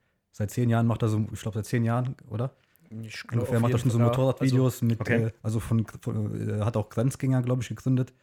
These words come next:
Speaker 1: falls dir das
Speaker 3: Und
Speaker 1: was
Speaker 3: das
Speaker 1: sagt.
Speaker 3: kenn-, das hab ich mal gehört,
Speaker 1: Ja,
Speaker 3: ja.
Speaker 1: dieses, dieses Modelabel für, also für, auch für so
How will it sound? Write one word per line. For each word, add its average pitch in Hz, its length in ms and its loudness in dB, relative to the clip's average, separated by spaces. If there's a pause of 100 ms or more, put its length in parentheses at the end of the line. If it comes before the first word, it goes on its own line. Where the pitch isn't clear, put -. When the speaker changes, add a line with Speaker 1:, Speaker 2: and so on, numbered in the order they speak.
(320)
Speaker 1:
falls - 200 -4
dir 117 80 -4
das 110 100 -2
Speaker 3:
Und 113 60 -4
Speaker 1:
was 107 60 -2
Speaker 3:
das 127 80 2
Speaker 1:
sagt. 120 100 2
Speaker 3:
kenn-, 131 180 2
das 120 220 -6
hab 127 80 -4
ich 127 80 -4
mal 120 80 2
gehört, 107 440 2
Speaker 1:
Ja, 104 80 2
Speaker 3:
ja. 110 60 2
Speaker 1:
dieses, 117 220 -4
dieses 107 400 -4
Modelabel 110 580 0
für, 101 380 -2
also 98 180 -6
für, - 140 -12
auch 98 80 -4
für - 180 -6
so 101 240 -4